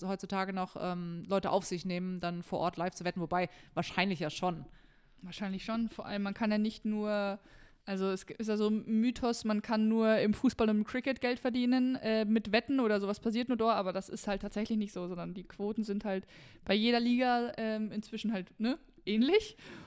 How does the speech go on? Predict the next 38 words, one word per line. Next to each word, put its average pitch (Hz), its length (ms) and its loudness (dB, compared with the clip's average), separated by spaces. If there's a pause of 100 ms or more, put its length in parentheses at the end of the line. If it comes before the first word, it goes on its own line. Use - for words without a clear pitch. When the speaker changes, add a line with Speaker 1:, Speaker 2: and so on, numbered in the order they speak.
(140)
Speaker 2:
Und, 233 560 6
ähm, 214 800 2 (140)
wenn, 202 760 2
äh, 190 380 -2
man 202 180 -2
kann, 202 420 -2
ja, 208 220 0 (240)
das - 100 -12
gleiche 214 260 0
Geld 208 180 2
verdienen 220 260 2
in 208 140 4
der 196 280 4
vierten 240 300 0
Liga, 240 580 4
wenn 220 300 2
er 214 80 4
eine 214 220 2
drei 208 220 2
Fünfer 233 240 2
Quote 233 280 0
hat 220 160 0
wie 214 140 0
in 202 260 -4
der, 190 240 -2
in 196 100 -4
der 190 100 -2
ersten. 226 440 0
Und 208 320 0 (460)
ja, 277 200 4
das 254 200 0
ist 247 100 -4
halt 254 180 0
so 254 60 -2
ein 240 100 4
bisschen 247 220 0
das 247 120 0
Problem. 240 480 -2